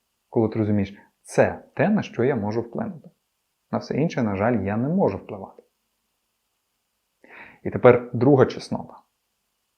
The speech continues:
Друга чеснота — це мужність.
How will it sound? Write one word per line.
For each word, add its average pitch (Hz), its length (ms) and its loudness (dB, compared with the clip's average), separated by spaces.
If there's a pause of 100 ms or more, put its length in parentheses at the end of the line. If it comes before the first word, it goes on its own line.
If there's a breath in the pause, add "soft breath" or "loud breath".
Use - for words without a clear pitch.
(440)
Друга 123 200 2
чеснота — - 540 -2
це - 320 -6 (320)
мужність. - 640 2